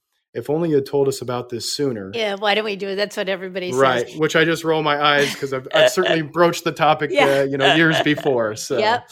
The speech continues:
Speaker 2: that's very common. So what you're saying is right.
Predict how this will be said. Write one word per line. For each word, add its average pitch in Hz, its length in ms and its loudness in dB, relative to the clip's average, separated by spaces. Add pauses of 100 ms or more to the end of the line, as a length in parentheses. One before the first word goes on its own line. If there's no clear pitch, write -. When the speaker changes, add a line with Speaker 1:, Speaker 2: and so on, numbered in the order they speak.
(100)
Speaker 2:
that's 220 420 -2
very 226 300 2
common. 175 460 -8 (460)
So 302 360 0 (200)
what 240 140 -4
you're 247 80 -8
saying 269 420 -2
is 180 180 -8
right. 175 320 -2